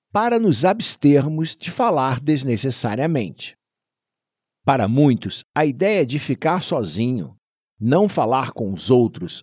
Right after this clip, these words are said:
ou não estar online é assustadora, especialmente se for por muito tempo. Entretanto,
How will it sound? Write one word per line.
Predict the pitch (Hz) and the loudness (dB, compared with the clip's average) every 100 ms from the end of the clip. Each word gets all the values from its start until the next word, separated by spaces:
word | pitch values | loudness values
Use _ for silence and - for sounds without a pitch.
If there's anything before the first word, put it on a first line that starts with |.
| _ | _
ou | - 143 | -2 0
não | 131 175 208 | 2 0 0
estar | 131 - 127 117 | -4 -4 -4 -2
online | 92 90 123 135 101 85 _ _ _ - | -4 -4 -4 -2 -4 -6 _ _ _ -6
é | 135 143 | -2 -2
assustadora, | 135 - 170 - 170 107 107 104 95 - _ _ _ _ _ | -4 -6 -6 -4 -4 0 0 0 -4 -10 _ _ _ _ _
especialmente | - - 285 320 269 127 110 143 165 196 - - | -8 -4 -2 0 2 2 0 -2 -4 -8 -12 -10
se | - | -6
for | - 131 120 | -2 2 2
por | - 120 | 2 0
muito | 117 113 151 | 0 -2 -4
tempo. | - 87 82 - 143 _ _ _ _ _ - | -4 -4 -6 -14 -20 _ _ _ _ _ -4
Entretanto, | 202 175 95 87 - 139 120 - | -2 0 0 -2 0 2 2 -2